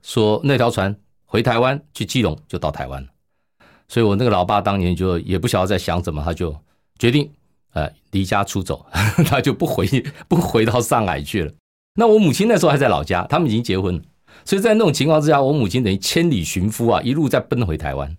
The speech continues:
那我就从小就在一个船员的家庭当中，见不到父亲、妈妈一天到晚就只要带着我，哦，我有上面一个姐姐，下面一个弟弟，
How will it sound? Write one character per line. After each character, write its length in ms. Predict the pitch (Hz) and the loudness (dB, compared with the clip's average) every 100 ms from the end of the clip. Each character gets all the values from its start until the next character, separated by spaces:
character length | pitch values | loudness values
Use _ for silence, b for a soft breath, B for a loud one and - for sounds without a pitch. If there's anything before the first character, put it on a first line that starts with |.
| _ | _
那 140 | 147 143 | 0 0
我 220 | - 208 | 2 0
就 160 | 208 170 | 2 0
从 340 | - 123 180 | 0 0 0
小 240 | - 80 | 0 -2
就 160 | 71 95 | -2 -2
在 180 | 90 87 | -2 -2
一 60 | |
个 220 | 90 82 73 | -2 -4 -4
船 220 | - 87 107 | -6 -2 0
员 100 | 92 | 0
的 80 | |
家 200 | 87 92 | 0 -2
庭 200 | 90 73 | -4 -6
当 200 | 73 78 | -4 -4
中， 240 | 76 78 104 - | -4 -6 -8 -4
见 160 | 143 | -4
不 80 | 113 | 0
到 140 | 127 | -2
父 160 | 110 131 | -2 -4
亲、 240 | - 104 | -2 -2
妈 180 | 113 113 | 0 0
妈 160 | 117 120 | 0 -2
一 140 | - - | -4 -6
天 160 | 120 | -4
到 120 | 107 | 0
晚 140 | 87 73 | -2 -2
就 120 | 98 | -6
只 120 | 82 | -4
要 160 | 80 82 | -2 -2
带 220 | - 85 | -2 -2
着 120 | 78 | -2
我， 340 | 69 78 85 - b b b | -2 -2 -2 -6 b b b
哦， 160 | 71 71 | -8 -4
我 80 | 85 | -2
有 120 | 85 | -2
上 180 | - 87 | -2 -2
面 120 | 85 | -2
一 40 | 71 | -4
个 40 | |
姐 160 | 69 62 | -8 -10
姐， 140 | - | -8
下 140 | 87 | -6
面 100 | 76 | -6
一 40 | 69 | -6
个 60 | - | -8
弟 120 | 71 | -10
弟， 180 | 67 | -10